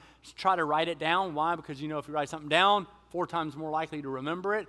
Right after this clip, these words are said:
When it comes to remembering the Word of God, we wanna remember it. Okay? So here's Exodus chapter one.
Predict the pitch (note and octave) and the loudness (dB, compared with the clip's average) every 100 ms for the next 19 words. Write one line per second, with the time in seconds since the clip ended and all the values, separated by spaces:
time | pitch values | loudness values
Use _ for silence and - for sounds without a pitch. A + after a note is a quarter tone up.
0 | - - D3+ D3 E3+ D3+ D3+ E3 F3+ F3 | -14 -8 -6 -4 -6 -4 -4 -4 -4 -6
1 | D3+ D3+ C#3+ E3 F3 E3+ D3+ D#3+ D#3+ D#3+ | -4 -6 -4 2 4 4 2 0 0 2
2 | E3 D#3+ D#3+ C#3+ B2 G#2+ - _ _ _ | 0 2 0 0 -4 -6 -18 _ _ _
3 | _ _ _ _ _ _ _ _ B2 B2+ | _ _ _ _ _ _ _ _ -12 0
4 | D#3 E3 F#3 - _ _ _ _ _ - | 4 4 0 -10 _ _ _ _ _ 2
5 | E3+ G3 A3 F#3+ G3 G3 G#3+ F3+ - G3 | 2 4 2 4 2 2 -4 -2 2 2
6 | - F3 D3 E3+ G3+ G3 | 0 -10 -6 -2 0 0